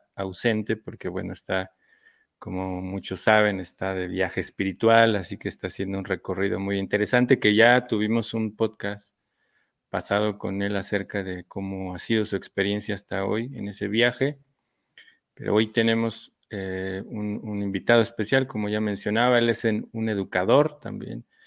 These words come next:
eh, una persona que nos puede aportar muchísimo a nuestro avance espiritual.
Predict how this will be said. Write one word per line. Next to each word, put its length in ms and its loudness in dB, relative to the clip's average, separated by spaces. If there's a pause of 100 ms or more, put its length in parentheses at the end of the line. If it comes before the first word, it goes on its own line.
(440)
eh, 280 0
una 260 -2
persona 840 -2
que 100 -8
nos 240 -4
puede 220 8
aportar 400 4
muchísimo 760 -2
a 80 -2
nuestro 680 -6
avance 440 0
espiritual. 800 -2